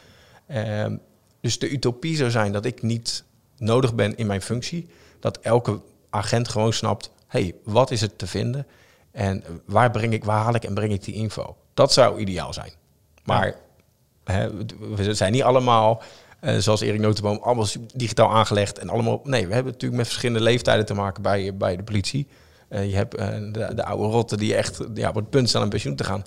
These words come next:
Speaker 1: Daar kan je niet tegen zeggen, "Joh, eh, hey, zoek jij even uit via Insta, eh, wat allemaal zijn verschillende usernames zijn geweest."
Speaker 2: Nee.
Speaker 1: Dan zegt hij, "Joh, ga lekker boef vangen."
Speaker 2: Ja.
Speaker 1: Ehm, dus het is een langzaam proces.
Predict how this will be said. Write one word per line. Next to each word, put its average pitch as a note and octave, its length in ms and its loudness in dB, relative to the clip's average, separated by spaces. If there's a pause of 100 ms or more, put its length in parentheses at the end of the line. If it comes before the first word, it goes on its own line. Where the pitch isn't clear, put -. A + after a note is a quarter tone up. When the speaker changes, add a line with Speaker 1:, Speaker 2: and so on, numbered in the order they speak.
(200)
Speaker 1:
Daar - 100 -6
kan F3 120 2
je G3 60 4
niet F3 100 2
tegen G#2 200 2
zeggen, G2 240 2
"Joh, G#2+ 300 0
eh, A2 220 2
hey, A2 260 0
zoek A#2 240 -4
jij A#2 120 6
even G#2+ 160 4
uit A2+ 180 4
via A2+ 140 2
Insta, A2 580 4
eh, G#2 140 0 (120)
wat A2 300 -4
allemaal G#2+ 180 0
zijn G#2+ 260 -2
verschillende G#2+ 500 -2
usernames A2 420 0
zijn F#2 140 -4
geweest." D#2+ 300 -6 (180)
Speaker 2:
Nee. A2+ 100 -2
Speaker 1:
Dan A2 100 -4 (140)
zegt G2+ 220 -2
hij, G#2+ 80 0
"Joh, A2 240 2 (280)
ga - 160 2
lekker A2 200 4
boef A#2+ 180 2
vangen." F#2 380 -2
Speaker 2:
Ja. C3+ 240 4 (280)
Speaker 1:
Ehm, G#2+ 380 2 (1040)
dus B2+ 160 4
het C3 180 2
is D3 100 8
een C3+ 80 6
langzaam C3 460 6
proces. B2 540 4